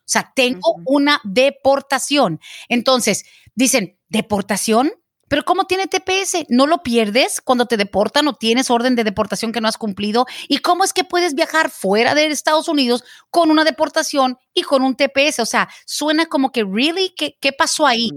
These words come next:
Speaker 2: Ujú. Right. Y por eso la ley de inmigración es tan compleja, ¿verdad? A veces
Speaker 1: Sí.
Speaker 2: tiene sentido y a veces no tiene sentido común, pero sabemos, ¿verdad? Que pa-, personas con T P S, quien se encuent-, quienes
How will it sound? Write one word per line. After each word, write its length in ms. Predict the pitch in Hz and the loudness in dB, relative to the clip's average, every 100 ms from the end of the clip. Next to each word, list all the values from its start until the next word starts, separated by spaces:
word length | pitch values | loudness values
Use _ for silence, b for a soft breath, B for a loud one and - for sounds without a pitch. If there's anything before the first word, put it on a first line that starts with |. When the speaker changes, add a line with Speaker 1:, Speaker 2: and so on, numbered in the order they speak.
| 147 220 _ - | -10 -18 _ 0
Speaker 2:
Ujú. 240 | 330 285 | 2 2
Right. 200 | 160 156 | 0 -2
Y 140 | - 202 | -2 0
por 160 | 202 | 2
eso 180 | 202 277 | 0 0
la 120 | 254 | 0
ley 120 | 202 196 | 2 4
de 60 | |
inmigración 460 | 208 196 175 175 170 | 2 2 0 0 -2
es 100 | - | 0
tan 140 | 165 | -2
compleja, 500 | 160 160 170 190 190 | 0 0 2 2 2
¿verdad? 300 | 151 151 147 | 2 2 2
A 20 | |
veces 240 | 147 165 196 208 | 2 -2 0 -2
Speaker 1:
Sí. 60 | 151 | -2
Speaker 2:
tiene 220 | 175 175 | -2 -2
sentido 380 | 180 160 160 - - 440 | 0 -2 -2 -10 -4 2
y 40 | |
a 80 | 151 | 2
veces 320 | 156 156 160 | 2 -2 -2
no 180 | 156 147 | 0 0
tiene 220 | 165 131 | -2 -4
sentido 460 | - 139 139 139 143 | -4 -4 -2 -2 -2
común, 280 | 160 233 170 | -2 -2 0
pero 200 | 175 170 | 0 0
sabemos, 720 | 185 165 185 190 180 151 - | 2 2 4 4 4 2 0
¿verdad? 360 | 151 147 151 151 | 0 2 2 2
Que 380 | 180 156 156 156 B B B B - 196 | 0 4 2 0 B B B B -14 -4
pa-, 120 | - - | -2 -2
personas 460 | - 202 269 254 269 | -2 -2 0 -2 0
con 180 | 233 196 | -2 0
T 120 | 190 | 0
P 220 | 190 175 | 4 4
S, 220 | 175 196 | 2 -2
quien 180 | 170 156 | -2 -4
se 100 | 170 139 | -2 -2
encuent-, 300 | 160 156 - - | 0 0 -2 -6
quienes 280 | 175 170 | -2 -2